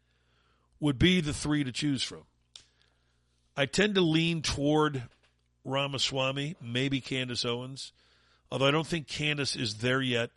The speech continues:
uh, with the extent of the business knowledge that Ramaswamy has. So I think Ramaswamy would be the right choice to ensure twelve years in the White House for Republicans. Twelve years of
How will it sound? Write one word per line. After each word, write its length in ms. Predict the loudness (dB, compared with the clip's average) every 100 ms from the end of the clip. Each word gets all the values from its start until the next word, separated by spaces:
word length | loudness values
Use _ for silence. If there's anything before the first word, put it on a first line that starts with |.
| _ _ _ _ _ _ _ _ _
uh, 320 | -2 0 0 -2
with 140 | -2
the 100 | -2
extent 340 | -2 0 0
of 120 | -2 -4
the 100 | 0
business 580 | 6 6 6 -2 -4
knowledge 460 | -4 -6 -6 -8 -8
that 200 | -8 -10 _ _ _ _
Ramaswamy 640 | -2 -2 0 -2 -2 -2 -6
has. 420 | -12 -14 -14 -16 _ _ _ _ _ _ _ _ _ _ _ _ _ _ _ _ _ _ _
So 220 | 4 8
I 100 | 10
think 240 | 8 4 4
Ramaswamy 640 | 4 4 4 2 2 4 2
would 100 | 4
be 120 | 4
the 80 | 4
right 440 | 4 4 4 0
choice 540 | -4 0 2 2 0 -2
to 160 | -4
ensure 400 | -4 -4 -2 -2
twelve 440 | -4 -2 0 0 0
years 480 | 0 0 -2 -4 -6
in 80 |
the 60 | -2
White 220 | -2 0
House 200 | -2 -2
for 100 | -4
Republicans. 540 | -4 -2 -2 -4 -8 -4
Twelve 260 | 2 2 4
years 240 | 2 2
of 120 | 0